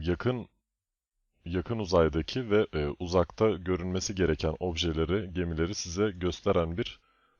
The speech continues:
panel. Overview aslında oyuna ilk başladığınızda hazır olarak geliyor. Yani şöyle overview ayarları var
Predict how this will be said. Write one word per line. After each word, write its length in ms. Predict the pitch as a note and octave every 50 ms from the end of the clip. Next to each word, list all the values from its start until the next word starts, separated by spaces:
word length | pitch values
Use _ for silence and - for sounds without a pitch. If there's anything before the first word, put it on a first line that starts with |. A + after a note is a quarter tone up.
| _
panel. 300 | - A2+ G2+ F2+ F2+ G#2+ - - _ _ _ _ _ _ _ _ _ _ _ _ _ _ _ _ _ _ _
Overview 580 | - A2 A#2+ A#2+ C3 B2+ A2 G#2+ A#2+ C3+ B2+ A#2
aslında 520 | G2+ F#2+ - - A#2 A2+ A2 A#2 A#2+ A2 - _ -
oyuna 300 | - - G2+ G2+ G#2 G#2+
ilk 180 | G#2 - -
başladığınızda 680 | G#2+ G2+ - - G2+ F2+ F2+ F#2+ G2 G2 A2+ B2+ A#2 F#2+
hazır 220 | G2+ F#2+ G2+ G#2+
olarak 400 | G2+ F2 D#2 D#2 D#2 C#2+ C#2 -
geliyor. 380 | - - C#2 D2 G2 A2+ A2 G#2+
Yani 320 | F#2+ F2+ F2 E2 D#2+ D#2+ - - _ _ -
şöyle 440 | - - - - G2 D#2+ D2+ F2
overview 520 | G2+ G#2 G2 F2+ F#2 E2+ E2+ F2+ F#2 F#2 F#2
ayarları 440 | F2 E2 E2+ E2+ E2 F2+ F#2 F2 D2
var 320 | F2+ F#2 - - - -